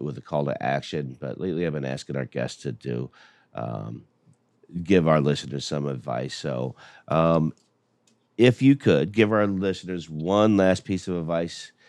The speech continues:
that may help them improve communications with distributors, brokers, and manufacturers, you know, that hopefully will result in mitigation of some of these distribution problems.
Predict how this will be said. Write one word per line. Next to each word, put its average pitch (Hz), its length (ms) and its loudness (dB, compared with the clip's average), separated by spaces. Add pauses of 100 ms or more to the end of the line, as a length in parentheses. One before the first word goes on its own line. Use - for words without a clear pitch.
(320)
that 82 160 4
may 87 220 4
help 104 260 2
them 95 260 4
improve 87 340 -2
communications 82 720 -2
with 73 140 -8
distributors, 69 500 -8
brokers, 69 380 -4
and 73 100 -4
manufacturers, 110 880 -2 (400)
you 90 140 0
know, 82 180 4
that 82 280 4
hopefully 98 560 2
will 85 340 2
result 80 760 -4
in 76 520 0
mitigation 78 680 0
of 73 80 -6
some 73 160 -6
of 73 40 -4
these 67 140 -8
distribution 67 680 -12 (100)
problems. 57 480 -10